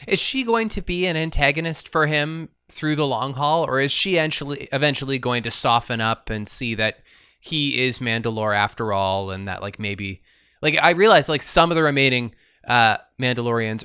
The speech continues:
are going to, uh, stick to their guns, so to speak, and they're, they're probably going to become villains in doing so. Maybe Bo-Katan is one of those people. Um, but although she's already on the outs with, like, say, the Armorer,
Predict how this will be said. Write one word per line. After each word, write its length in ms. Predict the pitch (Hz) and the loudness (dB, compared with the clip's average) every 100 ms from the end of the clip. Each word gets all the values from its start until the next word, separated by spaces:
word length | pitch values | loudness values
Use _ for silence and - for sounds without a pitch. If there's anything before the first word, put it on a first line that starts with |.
| - | -4
are 80 | |
going 400 | 110 - 110 110 110 | -4 -4 -4 -4 -6
to, 300 | - 117 107 | -4 -2 -2
uh, 220 | 104 98 - _ _ _ _ _ _ _ _ - | -6 -10 -14 _ _ _ _ _ _ _ _ -6
stick 400 | - - 175 - | -4 0 -2 0
to 120 | 165 | -2
their 160 | 135 123 | 0 0
guns, 640 | 113 120 151 190 - - | 2 2 2 -2 -4 -2
so 160 | - 180 | -2 -2
to 80 | |
speak, 480 | 170 - 196 233 - - | -4 -4 -4 -4 -8 -4
and 120 | 131 | 0
they're, 140 | 135 123 _ _ _ | 0 -2 _ _ _
they're 100 | 143 | -4
probably 480 | 135 - 147 131 127 | -4 2 2 2 -6
going 220 | 117 117 | -4 -4
to 80 | 110 | -4
become 400 | 101 120 131 117 | -8 -6 -4 -4
villains 420 | 104 113 127 143 | -4 -4 -2 -4
in 140 | 131 113 | -4 -4
doing 260 | 113 127 | -4 -4
so. 240 | 131 160 160 | -2 -2 -2
Maybe 220 | 113 113 | -4 -6
Bo-Katan 460 | 107 104 110 101 98 | -4 -4 -6 -8 -10
is 100 | - | -12
one 100 | 98 | -14
of 60 | |
those 160 | 95 - | -14 -12
people. 320 | 98 95 90 - _ - - | -12 -12 -16 -20 _ -20 -8
Um, 300 | 135 120 107 101 _ _ - - - - | 0 0 0 -6 _ _ -6 -4 -6 0
but 300 | 120 110 - _ | 2 2 -2 _
although 180 | 147 156 | 0 2
she's 220 | - 202 | 0 4
already 220 | 208 156 | 4 6
on 120 | 139 131 | 2 2
the 120 | 117 | 0
outs 280 | 113 - 110 | 0 -2 -6
with, 500 | 113 107 - - _ | -4 -4 -6 -14 _
like, 180 | 107 104 | -8 -6
say, 220 | - 110 | -4 -4
the 160 | 98 95 | -4 -6
Armorer, 480 | 101 104 92 87 | -6 -6 -8 -10